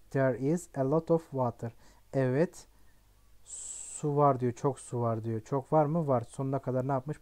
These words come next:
Burada bak gördüğünüz gibi su seviyesi buraya kadar geliyor.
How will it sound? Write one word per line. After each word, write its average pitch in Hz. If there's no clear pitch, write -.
Burada 123
bak 127
gördüğünüz 120
gibi 131
su -
seviyesi 127
buraya 135
kadar 131
geliyor. 120